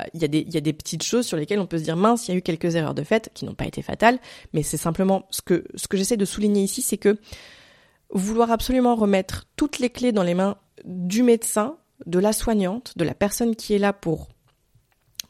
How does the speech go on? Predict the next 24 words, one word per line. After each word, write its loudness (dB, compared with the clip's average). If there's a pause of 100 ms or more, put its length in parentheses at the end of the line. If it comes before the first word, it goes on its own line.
(100)
porter 2
secours, 2
et -2
je -4
mets 0
des -2
guillemets, 0 (120)
pour -14
porter -2
secours 2
à 4
la 0
personne -4
en 0
train -4
d'accoucher, -4 (320)
c'est 2
lui 4
mettre 2 (100)
trop 8
de 8
responsabilités, 0
en 2
fait. -10